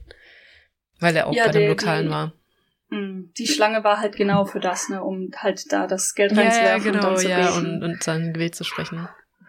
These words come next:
Speaker 2: <laughs> Und ansonsten war da nicht viel los. Also zum Beispiel, da, da konnte man natürlich so, ähm,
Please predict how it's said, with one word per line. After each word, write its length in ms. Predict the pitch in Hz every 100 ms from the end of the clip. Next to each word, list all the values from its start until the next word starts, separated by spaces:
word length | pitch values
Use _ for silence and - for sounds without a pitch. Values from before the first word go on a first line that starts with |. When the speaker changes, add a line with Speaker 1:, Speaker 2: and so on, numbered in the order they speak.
| - 208
Speaker 2:
<laughs> 680 | 196 214 - - - - -
Und 160 | 208 208
ansonsten 400 | 220 214 - 226
war 140 | 233
da 80 | 226
nicht 200 | 202 -
viel 140 | 202
los. 180 | 202 214
Also 120 | 185
zum 160 | 175 196
Beispiel, 300 | 190 - 190
da, 120 | 185
da 280 | 185 - 202
konnte 300 | 196 202 202
man 100 | 196
natürlich 500 | 190 190 196 190 190
so, 260 | - 190 180
ähm, 480 | 180 180 180 175